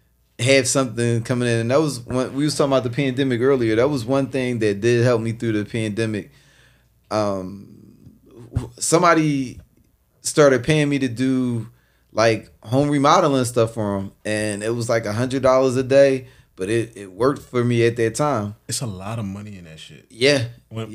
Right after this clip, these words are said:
Speaker 1: Yeah.
Speaker 2: I, I was posting, like, I did floors and shit, people sent me, like, "You do floors?" I was like, "No, I just, I just did my own." They like,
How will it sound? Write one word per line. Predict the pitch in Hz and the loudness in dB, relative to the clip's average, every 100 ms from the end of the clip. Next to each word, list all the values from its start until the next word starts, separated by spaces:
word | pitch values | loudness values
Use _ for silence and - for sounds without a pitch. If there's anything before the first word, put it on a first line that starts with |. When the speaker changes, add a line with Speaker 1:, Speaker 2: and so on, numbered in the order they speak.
| 131 | 2
Speaker 1:
Yeah. | 131 120 - | 4 2 -2
Speaker 2:
I, | |
I | |
was | 131 139 | -2 -2
posting, | - 165 160 | -2 -2 0
like, | 123 117 | 0 0
I | |
did | 117 127 120 | -2 -4 -8
floors | 131 143 | -8 -6
and | 135 | -6
shit, | 123 143 | -6 -4
people | 156 143 | -4 -2
sent | 135 | -2
me, | 151 | -4
like, | 147 101 92 - | -2 -4 -6 -8
"You | 160 | -4
do | 180 170 | 0 0
floors?" | 185 202 175 | 0 0 2
I | 175 | 2
was | 175 | 2
like, | 165 | 0
"No, | 151 | -2
I | 196 185 | 0 0
just, | 180 160 - | -2 -8 -4
I | 160 | -4
just | 156 | -2
did | 147 | -2
my | 143 147 | 0 0
own." | 165 | -2
They | 156 | 0
like, | 147 101 | 0 0